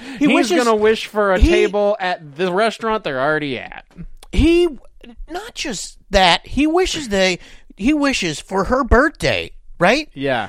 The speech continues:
Speaker 1: And they, uh, that they're all sitting at this party to eat.
Speaker 2: Yeah.
Speaker 1: And, uh,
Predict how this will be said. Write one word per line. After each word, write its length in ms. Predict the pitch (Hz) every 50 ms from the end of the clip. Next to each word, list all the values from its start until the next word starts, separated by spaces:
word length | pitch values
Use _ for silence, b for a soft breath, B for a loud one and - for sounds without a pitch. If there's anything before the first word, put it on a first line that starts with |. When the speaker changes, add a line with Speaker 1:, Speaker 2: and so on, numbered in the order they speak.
| - - -
Speaker 1:
And 140 | 214 208 208
they, 220 | 202 190 175 - - - -
uh, 140 | 190 190
that 180 | 165 202 190 -
they're 160 | 196 175 -
all 200 | 196 208 233 240 226
sitting 260 | - 277 254 247 233
at 60 | 214
this 120 | 196 185 -
party 360 | - - - 233 226 220 208
to 100 | 185 180 -
eat. 260 | - 180 240 220 160
Speaker 2:
Yeah. 280 | 151 143 120 107 90 - B B B B B 226 156 B B _
Speaker 1:
And, 300 | 226 214 214 208 196 - _ _ _ _ _ _ _ _ _ _ _ _ - - - _ -
uh, 40 | 247